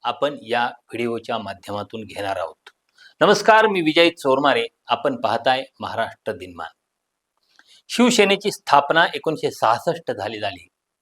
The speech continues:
म्हणजे पुढच्या वर्षी शिवसेना साठ वर्षांची होईल.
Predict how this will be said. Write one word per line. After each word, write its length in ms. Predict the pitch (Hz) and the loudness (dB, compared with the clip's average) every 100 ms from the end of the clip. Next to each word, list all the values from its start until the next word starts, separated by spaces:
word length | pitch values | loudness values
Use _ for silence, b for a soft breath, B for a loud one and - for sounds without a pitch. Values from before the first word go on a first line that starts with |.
| _ _ _ _ | _ _ _ _
म्हणजे 260 | 123 143 175 | -2 2 0
पुढच्या 480 | 175 143 143 190 170 | 0 -6 0 2 2
वर्षी 340 | 120 - 143 | 0 -6 -12
शिवसेना 560 | - 147 123 117 107 113 - _ | -10 -8 -8 -8 -6 -8 -10 _
साठ 440 | - - 127 143 | -6 2 2 2
वर्षांची 520 | 110 101 - 107 104 | -4 -6 -6 -8 -8
होईल. 200 | 87 87 | -12 -14